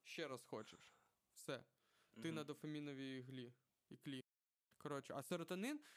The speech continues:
Speaker 1: е, він, е, проявляється і стимулюється на підвищенні самооцінки. Е, він, е, допомагає там концентруватися, розслаблятися, а саме вирабатується на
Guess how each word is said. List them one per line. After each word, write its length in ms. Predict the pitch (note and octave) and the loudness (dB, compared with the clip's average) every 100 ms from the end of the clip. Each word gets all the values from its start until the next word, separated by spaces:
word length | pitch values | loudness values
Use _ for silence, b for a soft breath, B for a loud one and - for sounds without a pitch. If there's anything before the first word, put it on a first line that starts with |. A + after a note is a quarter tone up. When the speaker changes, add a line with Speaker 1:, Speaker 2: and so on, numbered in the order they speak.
| B - | B 0
Speaker 1:
е, 340 | D3+ D3+ D3+ | 4 6 4
він, 320 | D3 F#3+ F3+ | 4 4 6
е, 420 | D#3 D#3 D3+ D3 D3 | 4 4 4 2 4
проявляється 880 | E3 E3 E3+ G3+ A3 E3 - D3+ C#3 | 4 6 6 6 6 4 2 2 2
і 60 | |
стимулюється 640 | - E3 E3 G3 F#3+ - D#3 | 0 2 4 6 4 2 0
на 280 | D#3 D#3 D#3 | 2 2 2
підвищенні 680 | E3+ D#3+ E3 F3 - D#3+ | -2 0 -2 -2 -2 -2
самооцінки. 920 | D3 F3+ E3+ E3 D#3 D3+ C#3 B2+ C3+ C3 | 0 0 2 2 2 2 2 2 0 0
Е, 300 | C3+ C3+ C#3 C3+ | 0 2 0 0
він, 340 | E3+ F#3 F3 | 2 2 2
е, 460 | E3 - C#3+ D3 C#3+ | 0 0 0 2 2
допомагає 580 | C#3+ D#3 D#3 D#3 E3+ D#3 | 2 2 2 2 2 2
там 520 | D3+ D3 C#3 C3+ C3+ - | 0 0 0 -2 -6 -4
концентруватися, 1000 | C#3+ - D3 D3 D3+ D#3 D3 C#3+ - C#3+ | -4 -4 -8 0 2 4 2 -2 -2 -2
розслаблятися, 960 | C#3+ E3 D3+ D3+ D3 - C#3 - C#3 B B B | 2 0 4 4 4 2 -2 2 0 B B B
а 140 | C#3 | -2
саме 480 | C#3 - F#3+ G#3 F3 | 0 4 4 4 4
вирабатується 1080 | C#3+ D#3 D3+ E3+ A3 G#3 D3+ C3+ - B2+ B2 | 6 6 6 6 4 4 4 4 0 -2 0
на 480 | C#3 E3+ F3 D3 | 2 2 4 2